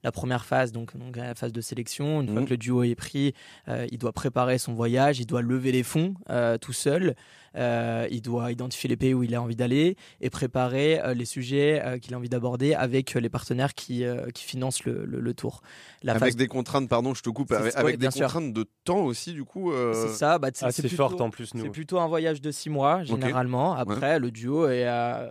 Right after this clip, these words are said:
Speaker 1: complètement, euh, free de, de, euh, d'organiser ça comme il veut. Est-ce qu'il a envie d'aller dans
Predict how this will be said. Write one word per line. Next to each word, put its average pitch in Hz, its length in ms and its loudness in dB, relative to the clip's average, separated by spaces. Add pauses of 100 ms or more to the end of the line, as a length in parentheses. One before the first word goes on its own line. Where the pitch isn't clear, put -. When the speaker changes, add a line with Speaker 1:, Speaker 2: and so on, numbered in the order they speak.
(100)
Speaker 1:
complètement, 135 580 -2
euh, 120 60 0
free 151 240 -6
de, 123 260 2
de, 120 380 -2 (380)
euh, 110 500 -2
d'organiser 120 420 -2
ça 131 180 0
comme 123 200 -2
il 117 100 -2
veut. 131 300 2
Est-ce 123 400 0
qu'il 127 300 -6
a 123 40 0
envie 123 180 -4
d'aller 123 280 0
dans 120 340 -4